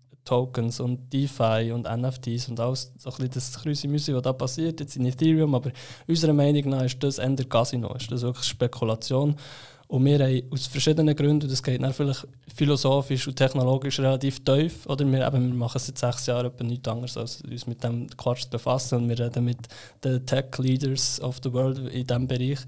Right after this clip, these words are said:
ähm, Tag ein, Tag aus und auf Twitter und so weiter und so fort. Item, wir haben relativ fundierte Gründe, warum wir glauben, dass in zehn Jahren Bitcoin, äh,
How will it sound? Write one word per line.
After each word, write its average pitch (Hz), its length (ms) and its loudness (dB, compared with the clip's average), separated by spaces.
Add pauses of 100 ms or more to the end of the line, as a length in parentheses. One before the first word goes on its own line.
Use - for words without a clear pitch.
(440)
ähm, 123 380 -4
Tag 127 220 0
ein, 147 120 -4
Tag 131 180 0
aus 143 260 0
und 127 100 0
auf 127 100 -4
Twitter 135 360 -4
und 127 120 -6
so 135 80 0
weiter 135 160 0
und 127 80 0
so - 60 -8
fort. 180 180 0 (240)
Item, 170 360 -2 (240)
wir 175 260 4
haben 147 220 6 (240)
relativ 156 480 2 (680)
fundierte 156 640 2
Gründe, 139 360 2
warum 135 200 6
wir 135 80 4
glauben, 135 360 4
dass 123 180 -2
in 127 120 -4
zehn 139 300 0
Jahren 131 260 2 (220)
Bitcoin, 139 580 2 (1080)
äh, - 460 -14